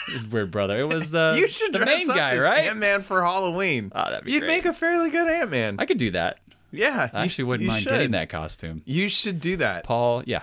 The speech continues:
Speaker 1: he's super funny.
Speaker 2: Paul Rudd?
Speaker 1: Paul Rudd, right?
Speaker 2: Oh my God.
Speaker 1: <clears throat> Yeah.
Speaker 2: Yes.
Speaker 1: I
Speaker 2: Man
Speaker 1: love him.
Speaker 2: crush all day long.
Speaker 1: I love him.
Speaker 2: Amazing.
Speaker 1: Wasn't he voted most sexiest man of the year maybe two years ago by People?
Speaker 2: I think so.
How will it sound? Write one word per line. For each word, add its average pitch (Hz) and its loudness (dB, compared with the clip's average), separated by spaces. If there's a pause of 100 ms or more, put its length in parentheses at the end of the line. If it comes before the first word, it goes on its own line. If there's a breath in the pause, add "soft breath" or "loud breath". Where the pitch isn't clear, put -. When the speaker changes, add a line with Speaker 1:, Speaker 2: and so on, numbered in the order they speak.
(160)
Speaker 1:
he's 107 -8 (100)
super 92 -8
funny. 78 -12
Speaker 2:
Paul 107 -2
Rudd? 139 -2
Speaker 1:
Paul 107 -2
Rudd, 82 -4
right? 85 -2
Speaker 2:
Oh 110 -2
my 85 -12
God. 82 -8 (140)
Speaker 1:
<clears throat> - -20
Yeah. 87 -12 (100)
Speaker 2:
Yes. - -14
Speaker 1:
I 117 -4
Speaker 2:
Man 95 0
Speaker 1:
love 82 -4
him. 87 -2
Speaker 2:
crush 87 -10
all 98 -8
day 98 -6
long. 92 -10 (200)
Speaker 1:
I - -10
love 80 -6
him. 78 -6 (800 loud breath)
Speaker 2:
Amazing. - -16
Speaker 1:
Wasn't 110 0
he 127 4
voted 107 2
most 90 -2
sexiest 90 -6
man 82 -4
of 80 -8
the 80 -6
year 80 -4
maybe 87 -8 (100)
two - -8
years 107 -6
ago 113 -6
by 95 -8
People? 120 -8
Speaker 2:
I 104 -10
think 104 -6
so. 87 -10